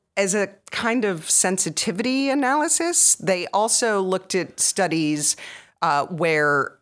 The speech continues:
red or processed meat wasn't the primary exposure of interest, but they looked at dietary patterns that contain different levels of meat. So in other words,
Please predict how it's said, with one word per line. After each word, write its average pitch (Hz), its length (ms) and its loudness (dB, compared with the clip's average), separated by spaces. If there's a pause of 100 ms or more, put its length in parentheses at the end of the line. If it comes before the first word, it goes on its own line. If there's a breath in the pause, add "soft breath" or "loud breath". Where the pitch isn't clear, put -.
(480)
red 170 560 -2
or 165 120 0
processed 160 600 0
meat 160 260 -2
wasn't 151 380 0
the 160 80 -2
primary 147 580 0
exposure 143 500 0
of 143 140 -2
interest, 185 500 0
but - 260 -2
they 170 120 0
looked 165 300 -2
at 151 240 -2 (520 loud breath)
dietary 165 960 0 (100)
patterns 143 760 0
that - 180 -2
contain 143 680 -2
different 151 420 -2
levels 131 680 0 (100)
of 123 440 0 (240 loud breath)
meat. - 360 -4
So 147 400 0
in 180 120 -2
other 175 180 0
words, 147 440 0